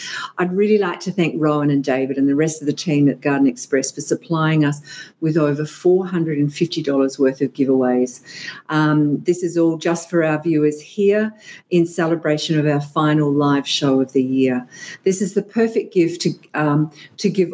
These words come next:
all of your gardening friends and family for Christmas. And don't forget, everyone's a winner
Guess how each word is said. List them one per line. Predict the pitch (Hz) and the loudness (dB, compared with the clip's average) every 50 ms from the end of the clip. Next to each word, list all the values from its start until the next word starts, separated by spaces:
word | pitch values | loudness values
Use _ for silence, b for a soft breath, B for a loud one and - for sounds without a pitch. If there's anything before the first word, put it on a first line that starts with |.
| - | 0
all | - 190 196 190 | 2 4 4 4
of | 196 180 175 | 4 2 -2
your | 165 151 | -4 -4
gardening | 156 151 139 135 135 139 135 131 | -2 -2 -2 -2 0 0 0 0
friends | - - 127 131 127 135 139 - | 0 0 0 2 2 0 0 -2
and | - 147 147 143 143 | -2 -2 -2 0 0
family | - 147 143 147 147 143 139 | -2 0 0 2 0 0 -2
for | 139 - 127 | -2 -6 -6
Christmas. | - - 214 220 214 - 208 190 - | -2 0 -2 -2 0 -2 -4 -4 -2
And | - 170 170 165 | -2 -2 -2 0
don't | - 165 160 - - | 0 -4 -4 -6 -10
forget, | - 151 156 156 147 - - - | -10 -4 -2 -2 -2 -2 -2 -2
everyone's | - 175 175 175 170 170 165 160 156 165 | -2 0 2 2 0 0 -2 -4 -2 -2
a | 151 | -2
winner | 139 143 139 135 131 127 127 | 0 2 2 2 2 2 0